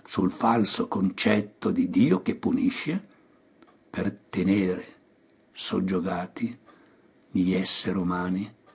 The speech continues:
a comportarsi in un certo modo. Minaccia, no? La gente ha paura e obbedisce. Temere significa onorare Dio nella sua realtà interiore,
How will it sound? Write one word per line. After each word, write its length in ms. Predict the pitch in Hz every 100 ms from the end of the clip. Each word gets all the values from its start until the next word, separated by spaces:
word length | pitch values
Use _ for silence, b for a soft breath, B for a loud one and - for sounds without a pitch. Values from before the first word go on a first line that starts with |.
| _
a 140 | - -
comportarsi 920 | - 92 113 - - - - - - - _ _ _ _ _ _
in 140 | - 113
un 100 | 113
certo 360 | 120 120 -
modo. 340 | - - 98 - - _ _ _ _ _ _ _ _ _ - _ _
Minaccia, 800 | - 90 85 - - - - - - _ _ _ _ - -
no? 220 | 135 - - _ _ _ _ _ _ _ _ _ - _
La 140 | - 139
gente 320 | - - -
ha 60 |
paura 600 | - - 95 95 - - -
e 80 | 127
obbedisce. 760 | 104 110 95 87 - - - - - _ _ _ _ B B B B B B -
Temere 420 | 214 220 139 120
significa 640 | - 180 139 123 127 127 -
onorare 680 | 208 170 127 120 147 123 95
Dio 400 | 165 220 226 170
nella 300 | 160 151 147
sua 320 | - 175 113
realtà 420 | 135 143 143 196
interiore, 840 | 226 220 220 165 98 92 - -